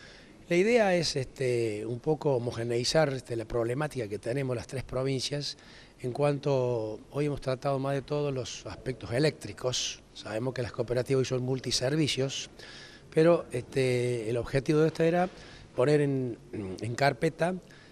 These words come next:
eh, cuáles son, este, las problemáticas, eh, las cuestiones comunes que tenemos las tres provincias, así como hacen los gobiernos provinciales, porque también, este, ellos se reúnen para tratar, este, las problemáticas que los, nosotros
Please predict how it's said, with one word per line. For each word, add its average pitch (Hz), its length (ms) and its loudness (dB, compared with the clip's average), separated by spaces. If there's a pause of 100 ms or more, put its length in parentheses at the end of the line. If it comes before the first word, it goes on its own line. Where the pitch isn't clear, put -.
(220)
eh, 120 280 -2
cuáles 147 300 0
son, 151 340 0
este, 117 320 -4
las 113 160 -4
problemáticas, 131 1160 -2
eh, 110 260 -8
las 101 160 -10
cuestiones 139 580 -4
comunes 151 460 0
que 123 120 -2
tenemos 131 280 -2
las 117 120 -2
tres 139 160 -4
provincias, 170 680 -2 (340)
así 156 180 0
como 180 180 2
hacen 170 160 2
los 139 120 4
gobiernos 156 320 2
provinciales, 147 680 0
porque 95 300 -10
también, 110 400 -2
este, 117 280 -4
ellos 117 440 -4
se 110 100 -8
reúnen 127 520 0 (360)
para 123 160 -2
tratar, 120 360 0
este, 107 680 -2
las 101 120 -8
problemáticas 135 580 0
que 139 100 -4
los, 135 120 -2 (460)
nosotros 175 440 4